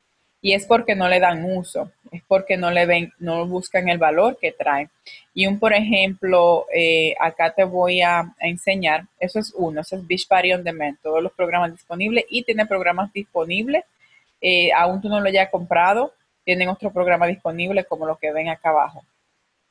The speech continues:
Eh, todo esto está disponible para ti. El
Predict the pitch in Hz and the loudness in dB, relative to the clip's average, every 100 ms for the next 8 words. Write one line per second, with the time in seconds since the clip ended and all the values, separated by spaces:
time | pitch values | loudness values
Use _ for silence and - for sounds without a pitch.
0 | - - - 196 214 220 214 208 175 175 | -14 -8 0 2 4 2 -2 0 2 0
1 | - 170 170 165 165 160 156 _ - _ | -6 -10 -6 -6 -2 0 -2 _ -20 _
2 | _ _ _ _ _ _ _ - 151 143 | _ _ _ _ _ _ _ -6 -4 -4